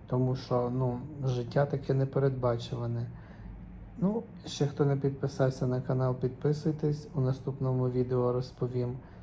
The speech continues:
як все було. Я дуже швидко повернувся додому,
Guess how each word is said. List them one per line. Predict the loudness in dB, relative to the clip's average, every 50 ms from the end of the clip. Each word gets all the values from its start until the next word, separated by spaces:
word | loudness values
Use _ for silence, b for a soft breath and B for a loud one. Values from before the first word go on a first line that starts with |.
| B B -10 -2 2
як | 2 2 2 0
все | -4 -4 2 2 4
було. | 4 4 4 4 6 6 6 4 4 2 -2 B B B B B B B 0
Я | 2 2 4
дуже | 4 4 4 4 2
швидко | 2 2 0 0 0 0 -4 -4
повернувся | -2 0 0 0 2 2 2 2 2 2 0 0 0
додому, | 2 2 2 4 6 6 6 6 4 2